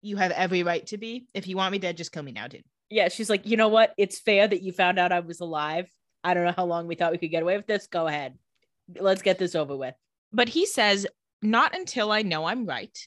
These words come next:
Speaker 1: which is a very level-headed, smart response from Klaus, unlike his usual responses.
Speaker 2: Yeah, it seems that he had some time to think while he was breaking Stefan's neck over and over again. I guess that was therapeutic.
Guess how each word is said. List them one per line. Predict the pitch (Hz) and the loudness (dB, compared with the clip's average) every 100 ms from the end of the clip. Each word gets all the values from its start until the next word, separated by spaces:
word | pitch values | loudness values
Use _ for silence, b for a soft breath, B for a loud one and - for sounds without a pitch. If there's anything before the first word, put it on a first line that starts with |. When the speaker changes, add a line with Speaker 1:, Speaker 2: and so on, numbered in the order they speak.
| _ _ | _ _
Speaker 1:
which | 202 220 - - _ | 2 2 2 -10 _
is | - 233 214 | -4 -2 2
a | 220 | 2
very | 214 226 320 427 | 4 4 4 2
level-headed, | 254 226 240 302 214 214 220 202 | 2 0 0 -4 -4 -2 -4 -6
smart | - 196 190 190 | -8 -2 2 0
response | - 170 - 196 262 - | -2 -8 -2 0 0 -4
from | - 170 | -10 -12
Klaus, | - 151 139 147 - - | -2 -2 0 -4 -4 2
unlike | 247 262 226 226 220 | 2 0 0 0 0
his | 214 | -4
usual | 196 220 202 226 180 | -2 -4 -2 -4 -4
responses. | 185 - 190 202 - - 165 - _ | -8 -2 0 0 -4 -14 -20 -20 _
Speaker 2:
Yeah, | 233 349 254 | -2 2 4
it | 196 254 | 4 2
seems | - 302 320 294 | 0 0 0 0
that | 254 | 0
he | 269 | 2
had | 277 226 226 | 4 2 0
some | 240 | -6
time | 220 233 214 | -2 -2 -2
to | |
think | 190 - 220 190 | -4 -2 -4 -2
while | 185 | -2
he | 202 | -2
was | 180 | -4
breaking | 165 190 185 196 170 | -4 -4 -4 -8 -10
Stefan's | - 180 175 160 | -2 -2 -2 -10
neck | 165 165 170 - | -8 -6 -4 -6
over | 135 - | -10 -10
and | 127 | -10
over | 135 135 139 | -10 -10 -10
again. | 131 139 | -8 -4
I | 156 | -2
guess | 196 208 | 2 2
that | - 214 | 4 2
was | 220 - | 0 2
therapeutic. | 233 220 208 - 226 202 208 | 6 6 4 -4 0 2 2